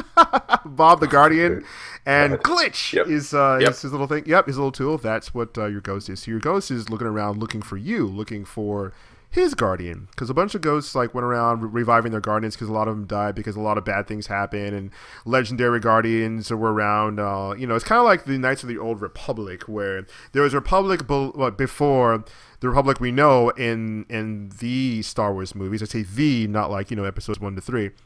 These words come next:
Speaker 1: In the Star Wars movies, we had the Republic, we had the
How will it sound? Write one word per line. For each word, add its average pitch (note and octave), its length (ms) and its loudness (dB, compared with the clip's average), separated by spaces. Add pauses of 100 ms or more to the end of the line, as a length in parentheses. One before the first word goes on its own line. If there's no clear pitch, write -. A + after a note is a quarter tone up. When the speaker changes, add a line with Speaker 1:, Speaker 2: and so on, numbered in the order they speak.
(580)
Speaker 1:
In B2+ 100 -4 (100)
the E3+ 200 0
Star C#3+ 220 4
Wars A#2+ 200 0
movies, F#2 460 -8 (340)
we A2+ 120 -6
had G#2+ 180 -2
the F#2+ 80 -8
Republic, B2 560 0
we G2+ 40 -4
had F#2 80 -8
the F#2 40 -8